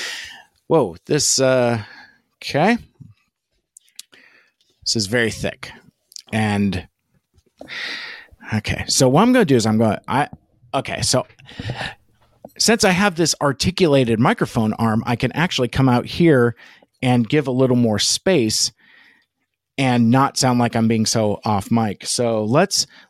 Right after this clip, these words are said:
let's unfold some of this poster together and see, see what, uh, see what we got going on here.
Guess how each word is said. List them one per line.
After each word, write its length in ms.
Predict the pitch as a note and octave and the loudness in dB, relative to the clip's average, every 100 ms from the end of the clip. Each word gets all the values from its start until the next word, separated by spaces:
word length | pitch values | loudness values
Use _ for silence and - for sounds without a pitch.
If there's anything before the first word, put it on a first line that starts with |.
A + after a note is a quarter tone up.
| - | -6
let's 180 | F3 - | -4 0
unfold 480 | D#3 C#3 - D#3 C#3+ | 0 0 0 0 2
some 180 | D3 C#3+ | 0 0
of 60 | |
this 160 | C3+ B2 | 0 -2
poster 460 | - D3 B2+ A2+ | -2 -2 -2 -4
together 520 | G2 G2+ C3+ A#2 A2 A#2 | -4 -2 0 2 0 -2
and 320 | A2+ A2+ A2 | 0 2 2
see, 500 | - - B2+ B2+ B2 - _ _ _ _ _ _ _ | 0 -2 0 0 -2 -6 _ _ _ _ _ _ _
see 300 | - - C3 | -6 -2 0
what, 220 | A#2+ B2 | 2 2
uh, 240 | A#2+ A2+ G#2+ - - | 2 0 -2 -6 -6
see 180 | - | -2
what 180 | C3 A#2 | 2 2
we 100 | G#2+ | 2
got 200 | A2 F#2 | -2 -4
going 240 | A#2 A2 A2 | -2 0 2
on 200 | A2 G2 | 0 0
here. 320 | G2 F#2+ | -2 -2